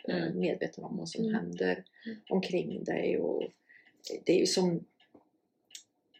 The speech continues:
Speaker 1: när det är månljus när man kommer ner till exempel.
Speaker 3: Mm. Då kan jag tänka mig att det är fint.
Speaker 1: Ah, det är så
Speaker 3: Gud.
Speaker 1: häftigt.
Speaker 2: Mm.
Speaker 1: Tänk att det, alltså, att, och, och det har varit ner några gånger på morgonen. Det har varit helt spegelblankt.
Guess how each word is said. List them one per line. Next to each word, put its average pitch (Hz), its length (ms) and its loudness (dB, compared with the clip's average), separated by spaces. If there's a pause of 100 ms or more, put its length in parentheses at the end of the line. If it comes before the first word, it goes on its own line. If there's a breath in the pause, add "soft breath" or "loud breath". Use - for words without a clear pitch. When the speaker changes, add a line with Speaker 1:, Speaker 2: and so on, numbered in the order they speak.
(240)
Speaker 1:
när 196 120 8
det 196 60 8
är 175 80 6
månljus 185 880 2
när 190 80 2
man 170 160 -4
kommer 165 200 -4
ner - 200 -8
till - 80 -6
exempel. - 480 -6
Speaker 3:
Mm. 208 360 2 (100)
Då 202 180 8
kan 202 100 -2
jag - 80 -10
tänka 202 240 -4
mig - 20 -4
att 196 60 -12
det - 80 -4
är 208 40 -6
fint. - 240 -8 (120)
Speaker 1:
Ah, - 100 0 (180)
det 175 60 -4
är - 80 -6 (200)
så - 300 2 (100)
Speaker 3:
Gud. 190 400 8
Speaker 1:
häftigt. 247 280 6
Speaker 2:
Mm. 196 120 0
Speaker 1:
Tänk 247 200 6
att - 100 0
det, 285 240 6
alltså, - 240 6
att, - 220 0 (320)
och, 233 140 12
och 220 260 10
det 220 60 10
har 233 160 6
varit 220 140 8
ner 208 180 6
några 175 160 2
gånger 175 400 0
på 185 60 -2
morgonen. 170 360 -2
Det 170 60 -2
har 180 60 2
varit - 220 -2
helt - 160 0
spegelblankt. - 760 -2